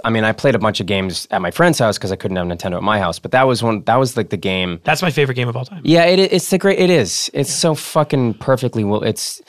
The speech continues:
Speaker 1: because all the characters have different personalities.
Speaker 2: Yeah.
Speaker 1: The animators were so good, whether it was eyebrows or hair or the, whether their mouth
Speaker 2: Did you,
Speaker 1: moved.
Speaker 2: did you see the thing that just came out, the Easter egg?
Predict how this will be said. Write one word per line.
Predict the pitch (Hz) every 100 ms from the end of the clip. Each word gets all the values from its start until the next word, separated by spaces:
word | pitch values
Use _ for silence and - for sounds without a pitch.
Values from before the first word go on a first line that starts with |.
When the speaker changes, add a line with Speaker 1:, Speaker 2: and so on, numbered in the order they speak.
| - -
Speaker 1:
because | 175 294
all | - 208
the | 233
characters | 196 196 208 190 165
have | 131
different | 151 175
personalities. | - 180 156 147 180 180 87 76 - -
Speaker 2:
Yeah. | 139 139
Speaker 1:
The | 160
animators | 175 214 214 202 175 151
were |
so | 135 - 196 202
good, | 180 160 208 185
whether | 113 143 139
it |
was | 123 -
eyebrows | 131 175 160 170 170 170 160
or | 127 104
hair | 117 151 160
or | 147
the, | 113
whether | 123 147
their | 131 104
mouth | 110 139 143
Speaker 2:
Did | 147
you, | 147
Speaker 1:
moved. | 147 143
Speaker 2:
did | 160
you | 170
see | 160
the | 151 135
thing | 160
that | 151 143
just | 139
came | 143 139
out, | 151 151
the |
Easter | 131 120 160
egg? | 180